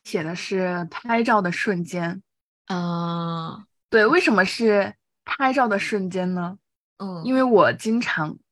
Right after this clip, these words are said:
Speaker 1: 就并不是说刻意的想要去进行一次摄影活动。
Speaker 2: 嗯。
Speaker 1: 因为我随时会背着一个很小的相机在身上。
Speaker 2: 嗯。
Speaker 1: 嗯，我提到这个是因为最近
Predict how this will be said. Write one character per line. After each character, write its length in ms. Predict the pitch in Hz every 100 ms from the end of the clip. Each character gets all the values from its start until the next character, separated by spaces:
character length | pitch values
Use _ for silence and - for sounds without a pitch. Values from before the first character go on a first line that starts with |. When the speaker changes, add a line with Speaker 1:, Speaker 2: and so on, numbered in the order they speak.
| _ _
Speaker 1:
就 120 | 214
并 220 | 208 254 202
不 100 | 180
是 160 | 180
说 200 | 175 175
刻 300 | - - 220
意 120 | 208
的 120 | 175 175
想 200 | 143 -
要 100 | -
去 300 | - 185 175
进 220 | 208 185
行 200 | - 156
一 100 | 156
次 320 | - 185 170
摄 240 | - 202
影 120 | 165 -
活 240 | - -
动。 260 | 185 175 - _ - - -
Speaker 2:
嗯。 260 | 175 175 214
Speaker 1:
因 100 | 226
为 60 | 240
我 280 | 202 147
随 240 | 175 175 185
时 140 | 202
会 160 | 185 190
背 240 | 190 190
着 80 | 202
一 140 | 170
个 120 | 165 175
很 220 | 160 180
小 180 | 196 151
的 80 |
相 220 | 156 185 170
机 80 |
在 160 | 165 170
身 260 | - 180 180
上。 260 | 196 - _ _ _ -
Speaker 2:
嗯。 320 | 196 180 196 - _ -
Speaker 1:
嗯， 720 | 180 180 175 170 165 170 175 220 _ _ _ _ _ _ _ -
我 180 | 208 170
提 180 | -
到 160 | 202 240
这 160 | 277 262
个 100 | 208
是 160 | -
因 80 | 226
为 140 | 220
最 160 | 220 233
近 340 | 226 202 92